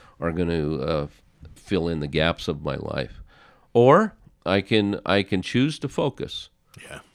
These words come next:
Speaker 1: upon Jesus Christ and his atonement, and we've been commanded to do so. "Look unto me," he said, "in every thought.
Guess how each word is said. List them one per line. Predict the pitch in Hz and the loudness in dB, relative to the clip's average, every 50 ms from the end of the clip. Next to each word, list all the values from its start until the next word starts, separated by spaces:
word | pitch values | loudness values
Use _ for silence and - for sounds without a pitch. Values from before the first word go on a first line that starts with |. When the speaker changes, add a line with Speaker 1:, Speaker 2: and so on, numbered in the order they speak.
| _ _ _ _ | _ _ _ _
Speaker 1:
upon | - 95 95 - - 107 104 101 101 101 98 90 | -6 -6 -4 0 2 4 4 6 4 4 2 0
Jesus | 90 101 104 113 123 151 156 - | 0 0 0 0 0 -2 -6 -6
Christ | - - 135 120 120 120 - - | -2 2 4 4 4 4 2 -2
and | 131 123 113 | -4 -2 0
his | 113 113 113 117 | 2 2 2 0
atonement, | 127 - - 92 90 90 90 95 - 90 | -2 -2 0 2 2 2 2 0 -2 -2
and | 87 95 95 | -2 0 0
we've | 95 101 98 | 0 2 2
been | 101 101 101 | 2 0 0
commanded | 98 - 98 90 90 87 95 104 120 120 120 | -2 -4 -2 0 2 2 2 2 0 -2 -2
to | - 123 | -4 -2
do | 113 110 95 92 | 0 0 0 0
so. | - - - 85 95 113 - - - - - - _ - | 0 0 0 0 0 -2 -4 -10 -20 -20 -20 -20 _ 2
"Look | 95 107 110 - | 2 2 6 6
unto | 127 123 127 135 143 | 6 4 6 4 2
me," | 143 139 127 113 117 131 135 - | 2 2 2 2 2 0 -2 -2
he | - 92 | -2 -2
said, | 92 - - 95 90 98 113 - - _ _ _ _ _ _ _ _ _ | -2 0 0 2 2 2 0 -4 -10 _ _ _ _ _ _ _ _ _
"in | - 95 98 107 | -2 2 4 6
every | 104 101 107 131 139 | 6 6 6 6 4
thought. | 131 - 123 107 104 101 104 - - | 4 4 4 4 4 2 0 -2 -8